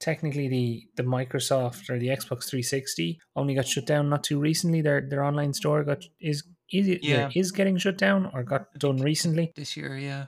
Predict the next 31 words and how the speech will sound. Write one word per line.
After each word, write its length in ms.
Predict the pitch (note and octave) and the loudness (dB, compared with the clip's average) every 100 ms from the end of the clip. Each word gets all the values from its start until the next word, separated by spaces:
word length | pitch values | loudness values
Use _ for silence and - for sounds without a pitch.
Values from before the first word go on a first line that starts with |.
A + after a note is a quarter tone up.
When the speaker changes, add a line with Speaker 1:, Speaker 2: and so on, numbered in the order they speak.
| - | -4
Speaker 1:
So 200 | - F#3 | 2 2
that's 160 | G3 | 6
a 60 | F#3+ | 4
while 340 | D#3 D#3 D#3 | 8 8 8
back 240 | C#3+ B2 - | 4 2 -2
for 160 | - | -2
a 40 | G#2+ | -2
store 300 | - B2+ A2+ | 0 0 0
to 140 | - | -2
still 220 | - C3 | -2 -2
be 140 | A2+ C3 | 0 2
up. 200 | C3+ - | 0 0
But 160 | C#3 - - - - - | -4 -4 -16 -20 -20 0
not 220 | F3 A3+ | 2 4
only 240 | A3+ G3 | 4 4
is 140 | E3+ D3+ | 2 0
the 100 | C#3 | -2
store 320 | - C#3 B2+ | 2 4 4
still 380 | - - B2 A2+ E3 | 4 4 4 6 4
up 160 | E3+ | 4
on 200 | D3+ B2+ | 4 2
the 100 | A#2+ | 2
PlayStation 580 | A2 A#2+ A2+ A2+ A2 A2 | 0 0 0 -2 -2 -4
four, 320 | - A2+ A2 - | -2 -2 -2 -4
developers 540 | C#3 C#3+ E3+ F3+ D#3 C3+ | 2 6 8 8 4 4
are 140 | - | 0
actively 460 | - - - C3 B2+ | -2 -2 0 2 4
developing 480 | A#2+ A#2+ A#2+ A2+ A2+ | 4 4 2 0 0
games 460 | A2+ A#2+ E3 G#3 | 2 2 4 2
for 100 | - - | 0 -10
it. 120 | - | -14